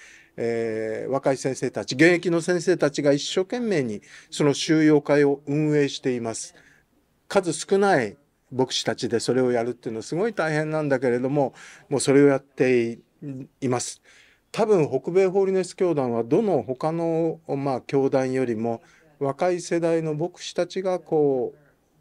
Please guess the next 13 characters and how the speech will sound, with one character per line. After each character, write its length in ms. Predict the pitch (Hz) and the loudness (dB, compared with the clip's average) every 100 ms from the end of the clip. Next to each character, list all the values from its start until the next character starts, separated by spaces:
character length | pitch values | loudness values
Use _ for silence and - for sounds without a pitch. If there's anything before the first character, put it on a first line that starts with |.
| _ _ _ | _ _ _
う 20 | |
揃 300 | - 156 180 | 0 2 2
っ 20 | |
て 220 | 196 - 110 | -2 -6 -6
い 80 | |
て 160 | - 107 | -6 -4
頑 240 | 143 156 | -2 0
張 80 | 160 | 0
っ 40 | 165 | -2
て 420 | - 120 113 - - | 0 0 0 -4 -4
い 100 | 123 | 0
る 220 | 127 127 - _ _ _ 143 | 0 -2 -8 _ _ _ 2
恵 160 | 156 | 4